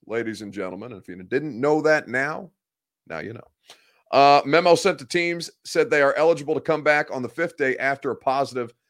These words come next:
test collected, not announced. Anyone placed on the list today can come back on Saturday.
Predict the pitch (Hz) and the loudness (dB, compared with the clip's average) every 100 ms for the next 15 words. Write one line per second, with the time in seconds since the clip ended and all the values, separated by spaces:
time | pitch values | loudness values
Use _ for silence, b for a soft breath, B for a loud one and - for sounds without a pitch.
0 | _ _ _ _ - 151 - - 147 143 | _ _ _ _ 0 2 2 -2 0 0
1 | 147 131 127 123 123 131 139 - 131 143 | 0 -6 -4 -2 -2 -2 -4 -8 -6 -2
2 | 139 135 - 147 139 - 131 139 131 127 | -2 -4 0 0 0 -4 -4 -2 -2 -2
3 | 123 - 107 156 147 131 117 - 117 110 | -4 -12 -2 0 0 -2 -10 -6 -4 0
4 | 110 123 113 - 143 123 98 | -2 -4 -8 -2 0 0 -2